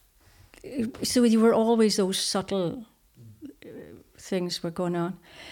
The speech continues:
And, um, while we were there,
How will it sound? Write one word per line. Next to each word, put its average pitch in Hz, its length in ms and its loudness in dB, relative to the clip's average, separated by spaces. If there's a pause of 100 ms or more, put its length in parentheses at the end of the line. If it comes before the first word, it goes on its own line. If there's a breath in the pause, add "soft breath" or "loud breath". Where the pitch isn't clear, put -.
(480 loud breath)
And, 202 440 2
um, 190 360 2 (1040)
while 202 240 0
we 190 120 4
were 190 140 4
there, 185 440 2